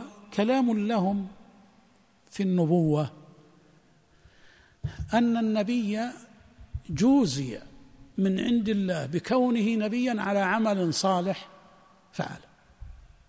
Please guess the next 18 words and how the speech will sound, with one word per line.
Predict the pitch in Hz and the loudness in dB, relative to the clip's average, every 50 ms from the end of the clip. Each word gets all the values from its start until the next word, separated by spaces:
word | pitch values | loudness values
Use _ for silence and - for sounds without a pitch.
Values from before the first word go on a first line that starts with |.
| _ _ _ _ _ - - - - - _ _ | _ _ _ _ _ -20 -20 -20 -20 -20 _ _
وهذا | - 190 233 214 190 | 2 4 6 6 4
بناء | 180 202 214 214 202 | 4 4 4 2 2
على | 175 175 175 175 | 2 2 2 2
مذهبهم | 165 160 139 143 185 175 180 170 196 196 - - - - - - - - - - | 0 0 0 0 0 2 0 -2 -2 -4 -8 -16 -10 -4 -4 -4 -4 -4 -2 0
أن | 180 175 | 2 2
الإنسان | 165 165 160 156 - 196 180 165 | 4 4 4 2 4 4 4 4
مسؤول | 160 135 - - 175 175 165 151 143 | 4 2 2 2 4 4 6 6 6
عن | 143 165 180 175 - - - - - - - - - - - - _ - - | 6 4 2 2 -2 -8 -20 -20 -20 -20 -20 -20 -20 -20 -20 -20 _ -8 -6
أفعاله، | 165 - - - 175 151 131 107 - - - - - - - - - - - - - - - - - - - - - - - - - - - _ | -4 -2 0 2 2 2 2 0 -4 -10 -18 -20 -20 -20 -20 -20 -20 -20 -20 -20 -20 -20 -20 -20 -20 -20 -20 -20 -20 -20 -20 -20 -20 -20 -10 _
واللطف | 151 147 165 180 202 196 190 - - - - - - - - - - - - - - _ _ - 175 165 160 160 190 214 208 - - - - 175 | 2 6 6 6 6 4 2 -2 -8 -14 -20 -20 -20 -20 -20 -20 -20 -20 -20 -20 -20 _ _ 2 4 6 8 8 8 8 6 4 0 -2 2 4
من | 165 170 165 160 | 6 8 8 8
الله | 160 165 180 185 147 170 160 | 6 6 6 4 4 4 2
عز | 160 160 151 143 160 | 2 0 2 2 4
وجل | 156 151 143 208 214 214 | 4 4 4 4 2 4
أوجبوه | 180 175 175 165 139 165 165 156 170 190 208 190 180 220 233 160 | 4 4 4 4 6 4 4 4 4 4 4 4 4 4 2 2
على | 156 165 170 151 | 2 2 2 2
جميع | 139 170 180 180 143 | 2 2 0 0 -2
الخلق | 151 139 - 165 143 123 - - - | -4 -4 -4 -6 -6 -6 -8 -12 -18